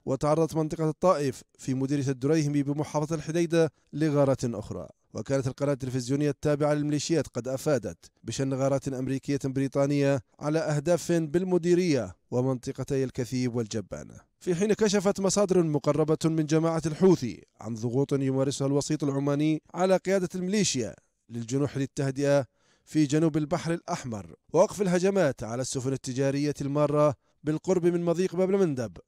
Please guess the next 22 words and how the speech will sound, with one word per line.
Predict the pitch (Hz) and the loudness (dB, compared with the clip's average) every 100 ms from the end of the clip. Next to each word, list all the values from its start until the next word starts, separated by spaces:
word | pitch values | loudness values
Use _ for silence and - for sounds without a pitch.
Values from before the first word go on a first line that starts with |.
| - | -4
وخليج | 143 135 131 123 110 | -4 -2 -4 -6 -8
عدن. | 104 87 78 - _ - | -10 -14 -18 -20 _ -6
المصادر | 160 180 170 220 202 208 | -2 0 2 4 6 6
أكدت | 214 185 135 - - _ _ | 4 2 2 -2 -16 _ _
أن | 127 131 | -6 -2
الوفد | 143 156 139 | 2 2 2
المفاوض | 156 160 - 190 160 123 95 - | 0 0 4 6 6 4 -2 -14
الممثل | 113 120 123 131 143 | -10 -6 -6 -4 -4
للحوثيين | 127 120 131 127 131 139 | -4 -2 -4 -2 -2 0
والموجود | 135 135 135 139 | 0 0 -2 -2
في | 135 | -2
مسقط | 143 156 - 147 147 - _ | -2 -4 -2 -2 -2 -6 _
نقل | 135 185 185 180 180 | -2 0 2 2 4
رسالة | 175 196 196 175 | 2 2 0 0
من | 175 175 | 0 -2
القيادة | 170 175 180 165 165 | -4 -2 -2 0 -2
العمانية | 156 170 175 185 131 92 - _ | -2 0 2 2 0 -4 -18 _
لزعيم | 131 113 123 120 | -10 -6 -4 -6
الجماعة | 117 123 127 127 - | -4 -4 -4 -6 -10
الحوثية | 120 139 151 143 87 - _ - | -6 -6 -4 -4 -6 -12 _ -10
تضمنت | 120 135 143 143 - | -6 -2 -2 -2 -2
طلبًا | 143 139 143 151 | -2 0 0 -4